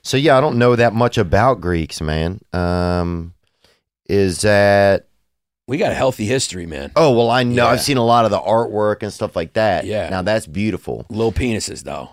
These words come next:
Speaker 2: A lot of statues, low penises.
Speaker 1: Really?
Speaker 2: Yeah,
Speaker 1: Oh,
Speaker 2: yeah.
Speaker 1: they didn't really, they saved cement, huh?
Speaker 2: <laughs> Yeah.
Speaker 1: When they
Speaker 2: Yeah.
Speaker 1: got around there.
Speaker 2: Yeah.
Speaker 1: Damn.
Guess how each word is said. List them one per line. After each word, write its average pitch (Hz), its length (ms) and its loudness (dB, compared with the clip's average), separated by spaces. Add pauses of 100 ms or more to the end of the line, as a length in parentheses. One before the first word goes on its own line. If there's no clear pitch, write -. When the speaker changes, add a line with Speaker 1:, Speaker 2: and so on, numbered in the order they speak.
Speaker 2:
A - 40 -14
lot 98 140 -4
of 90 80 -6
statues, 87 520 -8
low 92 140 -4
penises. 90 260 -6 (100)
Speaker 1:
Really? 143 120 -4
Speaker 2:
Yeah, 117 260 -8
Speaker 1:
Oh, 107 60 0
Speaker 2:
yeah. 110 60 0
Speaker 1:
they 117 120 2
didn't 127 240 -2
really, 110 320 -2 (140)
they 107 100 -2
saved 117 340 0
cement, 101 460 -2
huh? 95 240 -4 (100)
Speaker 2:
<laughs> - 120 -20 (840)
Yeah. 277 340 -2 (440)
Speaker 1:
When 101 200 -2
they 104 100 0
Speaker 2:
Yeah. 98 60 0
Speaker 1:
got 107 180 2
around 90 380 -2
there. 73 220 -6
Speaker 2:
Yeah. 107 140 -2
Speaker 1:
Damn. 113 300 -4